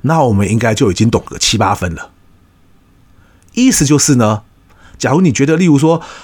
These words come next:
哈佛这样教谈判力，那四大要点都知道啊，什么把人跟问题分开啊，焦点放在利益啊，为彼此利益创造选择方案啊，坚持客观标准啊，你都觉得自己看得懂嘛，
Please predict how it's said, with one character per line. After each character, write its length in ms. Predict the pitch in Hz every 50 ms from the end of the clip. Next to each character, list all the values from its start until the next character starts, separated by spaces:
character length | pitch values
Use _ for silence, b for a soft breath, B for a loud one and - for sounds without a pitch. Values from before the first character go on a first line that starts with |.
| B B
哈 240 | - 214 247 262
佛 260 | 247 - 170 135 139 139
这 100 | - 185
样 140 | 165 143
教 160 | 131 156 156 156
谈 160 | - 127 113
判 140 | 139 139 139
力， 220 | 139 120 104 B B B
那 80 | - 165
四 180 | - - -
大 140 | 180 185 156
要 120 | 175 170
点 120 | 135 123 101
都 100 | 123 156
知 140 | 147 - 170
道 180 | 214 208 190
啊， 260 | 180 175 175 180 - _ B B B B B B
什 140 | - - 135
么 280 | 143 151 151 151 151 147
把 160 | 127 123 135
人 160 | 131 151 160
跟 340 | - 208 202 208 208 214 208
问 140 | 214 214 170
题 100 | 160 170
分 140 | 170 202
开 240 | 196 160 196 202 208
啊， 240 | 202 190 190 190 180 B B B B B B B B
焦 160 | - 202 214
点 140 | 208 190 160
放 120 | 180 214
在 120 | 208 214 208
利 340 | 220 208 233 226 220 220 214
益 60 | 208
啊， 340 | 202 190 190 196 190 - B B B B B
为 260 | B 170 180 180 170
彼 140 | 143 143 190
此 120 | - -
利 160 | 143 180 190 180
益 60 | 175
创 160 | - 185 185
造 400 | 170 196 180 170 160 156 160 156
选 200 | - - - 123
择 120 | 110 151
方 160 | 151 - 208 214
案 180 | 233 226 196 190
啊， 220 | 190 190 190 170 B B B B B
坚 200 | - 226 220 220
持 160 | - - 190
客 240 | - - - 285 247
观 180 | - 240 233
标 160 | 220 247 240 247
准 180 | 190 147 113
啊， 260 | 147 151 165 165 165 _ _ _ _ _ _ _ -
你 80 | - 151
都 100 | 139 226
觉 100 | 185 214
得 60 | 202
自 100 | - 226
己 60 | 220
看 160 | 156 180 233 220
得 60 | 196
懂 220 | 147 160 107 95
嘛， 260 | 104 139 135 - -